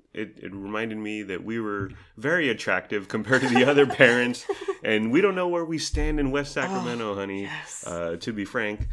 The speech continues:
Speaker 1: Uh, but yeah, so it, it's been postponed. <laughs> We'll keep you updated. I don't know. <laughs> Um, but we're, we're, I'm, I'm joyed, and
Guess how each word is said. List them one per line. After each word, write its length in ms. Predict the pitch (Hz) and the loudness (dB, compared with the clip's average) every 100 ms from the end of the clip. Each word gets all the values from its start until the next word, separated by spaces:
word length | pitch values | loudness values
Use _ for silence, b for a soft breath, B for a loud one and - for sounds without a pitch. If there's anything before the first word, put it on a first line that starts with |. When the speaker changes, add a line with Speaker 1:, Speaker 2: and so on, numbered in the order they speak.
| B B - | B B -6
Speaker 1:
Uh, 540 | 95 92 90 87 85 87 95 | -2 -2 0 -2 -4 -6 -2
but 440 | 101 92 - - - | 0 2 -2 -12 -6
yeah, 280 | 101 85 78 | -2 -2 -2
so 600 | - 95 92 - - - _ | -2 -2 -2 -6 -14 -20 _
it, 180 | 107 85 | -2 -2
it's 120 | 101 | -4
been 160 | 127 113 | -6 -4
postponed. 580 | 104 101 - 139 139 123 | -4 -4 -4 -2 -2 -2
<laughs> 80 | |
We'll 60 | 117 | -2
keep 240 | 120 104 104 | -4 -8 -6
you 80 | 104 | -6
updated. 380 | 110 123 123 110 | -6 -10 -10 -12
I 60 | 98 | -12
don't 160 | 90 76 | -12 -10
know. 560 | - 247 - - 262 269 B B B | -6 0 2 2 -2 -6 B B B
<laughs> 20 | |
Um, 420 | - 95 92 90 82 | 0 2 2 -2 -2
but 240 | 92 85 | -2 0
we're, 140 | 95 98 | -2 0
we're, 320 | 104 98 95 - _ - | 2 0 -2 -8 _ -6
I'm, 320 | 101 90 - _ _ _ _ - | -6 -6 -12 _ _ _ _ -14
I'm 160 | 95 | -10
joyed, 340 | 101 113 107 92 | -2 0 0 -2
and 480 | 90 85 82 80 | -6 -8 -8 -12